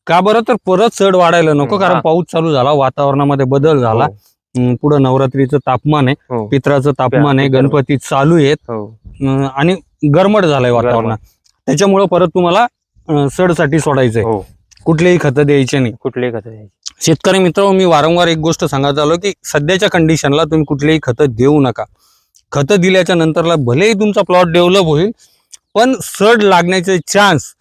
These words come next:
Speaker 1: आणि लागलेली सड वाढण्याचे चान्स खूप वाढतात. त्याच्यासाठी कुठलेही वॉटर सोल्युबल दाणेदार खतं सध्या देऊ नका आणि शेतीची मशागत, आल्याची मशागत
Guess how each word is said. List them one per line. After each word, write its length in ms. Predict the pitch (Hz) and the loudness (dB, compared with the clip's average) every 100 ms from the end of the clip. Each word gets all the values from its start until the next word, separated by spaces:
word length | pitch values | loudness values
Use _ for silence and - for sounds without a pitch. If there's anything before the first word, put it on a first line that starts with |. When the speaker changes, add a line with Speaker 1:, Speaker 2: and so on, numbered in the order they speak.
| _ - | _ -4
Speaker 1:
आणि 260 | 170 180 | 0 2
लागलेली 420 | 139 156 190 208 208 | 2 2 2 0 0
सड 240 | 190 196 | 0 2
वाढण्याचे 560 | 160 147 170 196 190 185 | 2 2 2 0 0 -2
चान्स 300 | 185 185 165 | 0 -2 -2
खूप 280 | 180 208 185 | -2 -2 0
वाढतात. 340 | 170 151 123 - - - - _ _ - - - _ - | 0 0 -4 -6 -16 -20 -20 _ _ -20 -20 -20 _ -4
त्याच्यासाठी 420 | 147 190 180 175 | 0 2 2 0
कुठलेही 340 | 160 156 170 165 | -2 -2 0 2
वॉटर 320 | 135 123 151 | 0 0 -2
सोल्युबल 440 | 156 143 143 139 | 0 0 0 0
दाणेदार 400 | 131 131 135 139 127 | 0 -2 -2 -2 -2
खतं 280 | 113 123 131 | -2 -2 -2
सध्या 360 | - 123 123 131 | -4 -4 -2 -2
देऊ 280 | 117 127 135 | 0 2 2
नका 260 | 131 156 160 - - - | 0 -2 -4 -8 -20 -4
आणि 240 | 147 185 | 0 0
शेतीची 420 | - 139 123 185 190 | 0 -2 -2 0 2
मशागत, 580 | 127 165 208 196 151 131 - | 2 0 0 2 0 -2 0
आल्याची 320 | 165 190 190 | 0 0 0
मशागत 420 | 175 170 175 | -2 -2 -2